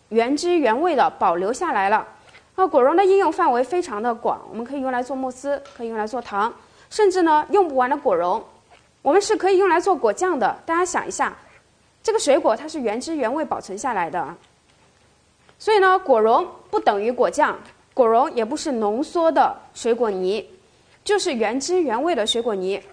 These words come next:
好了，我们过筛完了，那百香果的籽是我们不需要的，那大家有需要的地方拿去用就好了。这个过滤出来的百香果汁就是我们的百香果果蓉，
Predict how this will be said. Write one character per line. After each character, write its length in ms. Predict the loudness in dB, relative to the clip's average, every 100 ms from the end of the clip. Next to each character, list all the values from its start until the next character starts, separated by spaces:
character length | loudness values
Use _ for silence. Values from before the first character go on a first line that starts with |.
| _ _ _ _ _ _ _ _ _ _ _ _ _ _ _ _ _
好 80 | -8
了， 140 | -8 -6
我 80 | -4
们 140 | -2
过 160 | 0 0
筛 180 | 2
完 180 | 2 2
了， 220 | 2 0 -2
那 180 | -4 -2
百 200 | 0 -2
香 180 | 0 0
果 140 | 0
的 40 | -2
籽 320 | -6 -10 -10
是 380 | -8 -4 -4 -6 -8
我 140 | -6
们 100 | -6
不 160 | -6 -8
需 200 | -4 -2
要 200 | 0 0
的， 200 | -2 -6 _
那 120 | -8
大 120 | -2 0
家 120 | 0
有 140 | -2
需 140 | -4 -4
要 80 |
的 80 | -2
地 120 | -4
方 200 | -6 -6
拿 120 | -4 -6
去 160 | -6
用 160 | -6 -6
就 120 | -10
好 180 | -10 -6
了。 180 | -4 -4 -12 _ _ _ _
这 180 | 0 2
个 160 | 0 -4 -14 -20 -20
过 140 | 0 2
滤 140 | 2
出 160 | 0 2
来 160 | 2
的 180 | 2 0
百 140 | 0 -4
香 180 | -4 -2
果 160 | -2
汁 380 | -2 -2 -2 -2 -4 -8 _ _
就 160 | -8
是 120 | -4 -4
我 220 | -4 -6
们 180 | -8 -2
的 220 | -2 -2
百 140 | -10
香 200 | -10 -12
果 220 | -6 -6 -6
果 120 | -6 -2
蓉， 280 | 2 2